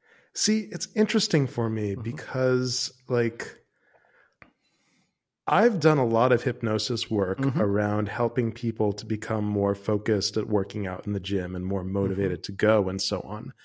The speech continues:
Speaker 1: But for a long time, I myself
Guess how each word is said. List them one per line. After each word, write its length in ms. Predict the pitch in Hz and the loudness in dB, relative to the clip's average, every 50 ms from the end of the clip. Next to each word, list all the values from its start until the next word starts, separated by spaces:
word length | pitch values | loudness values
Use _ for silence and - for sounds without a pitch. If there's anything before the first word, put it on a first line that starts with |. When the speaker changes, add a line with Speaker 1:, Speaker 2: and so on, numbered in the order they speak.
| - - - - _ _ _ _ _ _ _ | -20 -20 -20 -20 _ _ _ _ _ _ _
Speaker 1:
But 340 | - 120 - 139 127 127 - | -8 0 2 2 2 2 -2
for 200 | - - 139 135 | -6 0 2 4
a 60 | 131 | 4
long 400 | 127 120 120 127 156 180 180 175 | 4 4 4 4 4 4 2 -2
time, 720 | 156 - - - 139 139 127 117 117 113 107 107 107 104 104 - _ _ _ - | -4 -6 -4 -2 0 2 2 2 2 0 0 -2 -4 -6 -8 -14 _ _ _ -2
I 220 | 110 131 147 156 | 0 4 4 4
myself 760 | 151 131 117 110 - - - 135 120 113 113 104 - - - | 4 2 0 0 0 0 2 2 2 2 2 0 -4 -8 -16